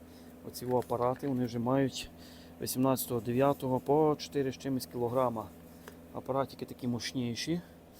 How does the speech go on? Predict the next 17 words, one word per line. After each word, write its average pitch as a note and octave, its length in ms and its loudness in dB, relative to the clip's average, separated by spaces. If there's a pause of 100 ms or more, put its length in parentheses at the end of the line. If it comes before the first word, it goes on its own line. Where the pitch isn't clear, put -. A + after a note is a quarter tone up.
(340)
Ці E3+ 320 2
самці, D3+ 580 0
ці F3+ 300 4
самці, C#3 640 0 (320)
оці D#3 360 0
так D3+ 220 0
само. C3+ 460 2 (1120)
Блін, G2+ 220 -12 (600)
ну B2 80 -4 (120)
таки C#3 440 0
вговорите B2 760 6
мене. C3 340 0 (880)
Зараз B2+ 380 -8
візьму C#3 320 -2
і B2+ 40 0
вам B2 180 0
поважу. C3 680 2